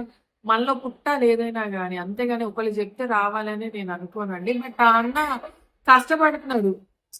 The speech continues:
అందరికి జనాల్లో అవేర్‌నెస్ తీసుకురావాలి అని చెప్పి. ఆ అన్న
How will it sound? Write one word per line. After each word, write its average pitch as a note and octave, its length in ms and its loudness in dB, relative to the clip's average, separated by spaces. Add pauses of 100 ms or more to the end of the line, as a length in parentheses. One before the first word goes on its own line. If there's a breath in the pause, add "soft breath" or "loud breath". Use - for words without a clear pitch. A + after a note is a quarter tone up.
(640)
అందరికి B3+ 340 -2 (120)
జనాల్లో A#3+ 380 2 (100)
అవేర్‌నెస్ A#3 420 0 (100)
తీసుకురావాలి A3 640 -2
అని G3+ 160 -4
చెప్పి. G3 240 -8 (140)
ఆ - 20 2 (120)
అన్న C4+ 180 -6